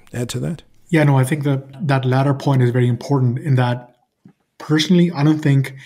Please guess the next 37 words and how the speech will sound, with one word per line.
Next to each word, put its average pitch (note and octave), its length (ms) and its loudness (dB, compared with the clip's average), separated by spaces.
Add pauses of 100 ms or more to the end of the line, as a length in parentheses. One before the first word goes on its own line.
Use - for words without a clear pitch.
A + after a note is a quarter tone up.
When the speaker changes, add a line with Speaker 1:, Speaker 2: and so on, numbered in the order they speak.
(760)
Speaker 2:
that C#3+ 380 -4
the C3+ 440 0
retail C#3 300 0
investor B2 640 -2
or C#3+ 140 -2
any D3+ 220 4
investor B2+ 380 0
with B2 120 -2
a B2+ 60 -2
computer B2 480 0
today A#2+ 400 -6
is C#3 240 -6
at B2 300 -4
any C#3 160 2
disadvantage A#2+ 840 -4 (600)
compared B2+ 380 0
to B2 400 -4
a C#3+ 80 -4
buy-side B2+ 480 0
investor A#2 580 -4
or A#2 100 -4
somebody B2 320 0
who B2 80 0
works A#2+ 360 -4
within B2 200 0
a A#2 40 -2
hedge A#2 240 -4
fund A#2 360 -12 (120)
or C3 80 -4
whatever A#2+ 280 -4
have A2+ 260 -8
you. D#3 160 -12 (840)
The C#3+ 120 2
only E3+ 340 6
disadvantage B2 640 -4
is A2 320 -8 (180)
time, B2+ 580 -6